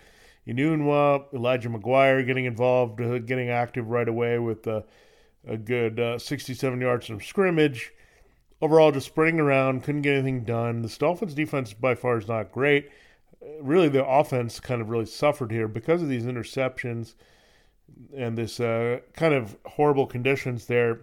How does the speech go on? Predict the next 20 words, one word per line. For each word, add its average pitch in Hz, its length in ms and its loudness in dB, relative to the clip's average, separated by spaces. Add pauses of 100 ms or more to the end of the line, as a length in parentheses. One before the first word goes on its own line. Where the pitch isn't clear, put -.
(460)
in 143 160 0
Miami. 127 640 0
Just 127 260 -8
really 165 160 4
didn't 160 200 0
have 135 160 -2
anything 143 420 -2
from 117 180 -8
the 110 140 -2
offense. 120 320 -2
So 107 80 -10
Frank 135 320 -6
Gore 127 380 -2 (300)
had - 180 -16
twenty 147 280 -2
carries 135 380 0
for - 160 -8
fifty-three. 131 840 -6
Kenyon 131 380 -4
Drake 117 520 -4